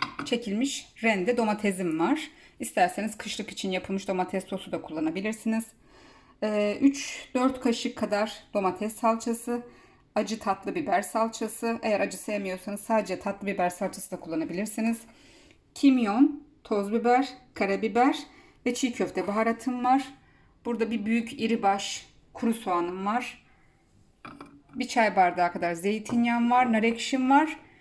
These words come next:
ve limon suyum var. Önden de ıslattığımız, bir bardak suyla ıslattığımız üç bardak çiğ köftelik bulgurumuz ve iki yemek kaşığı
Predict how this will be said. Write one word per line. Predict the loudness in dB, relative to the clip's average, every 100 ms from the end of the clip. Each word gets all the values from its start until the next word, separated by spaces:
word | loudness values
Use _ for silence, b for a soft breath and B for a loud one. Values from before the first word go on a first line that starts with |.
| b b b 0
ve | 2
limon | 4 4 2
suyum | -2 -10 -12
var. | -12 -14 _ _ _ b b b b -6
Önden | 2 4 4 0
de | -2
ıslattığımız, | -4 -4 -4 -4 -4 -4 0 0 0 -8 _ _ _
bir | -2 4
bardak | 4 4 0 -2 -4 -16 -4
suyla | -2 0
ıslattığımız | 0 -2 -8 -8 -10 -6 -4 -4 -6 b b b b
üç | 0 2 2
bardak | 4 4 0 -2 -8 -16 _ _ _ -10
çiğ | -2 -2
köftelik | -2 -4 -6 -4
bulgurumuz | -2 2 6 6 6 -4 B B -10
ve |
iki | -8 -2 0
yemek | 0 -4
kaşığı | -6 -6 -4 2 2